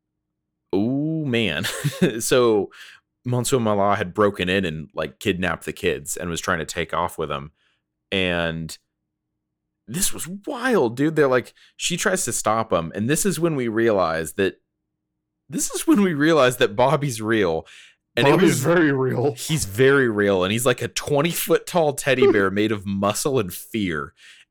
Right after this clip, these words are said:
Speaker 1: <laughs> And he flies through the sky. She's like,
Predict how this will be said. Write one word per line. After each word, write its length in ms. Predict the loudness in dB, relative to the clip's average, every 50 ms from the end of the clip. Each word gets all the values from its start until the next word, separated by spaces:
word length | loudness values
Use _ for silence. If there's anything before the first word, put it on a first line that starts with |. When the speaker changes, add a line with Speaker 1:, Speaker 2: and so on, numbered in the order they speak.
| _ _ -4
Speaker 1:
<laughs> 80 | -2 -2 -2 -4 -4 -2 -2 -2 0 -2
And 160 | -4 -6 -6 -10 -14 -14 -14 -14 -8
he 160 | -2 -2 -2
flies 880 | -2 -2 -8 -10 -6 -4 -2 0 0 2 2 2 2 2 0 -2 -2 -4
through 200 | -4 -2 0 0 0
the 120 | 0 -2
sky. 240 | -2 -2 0 0 0
She's 240 | 0 -2 -2 0 0
like, 180 | 0 0 -2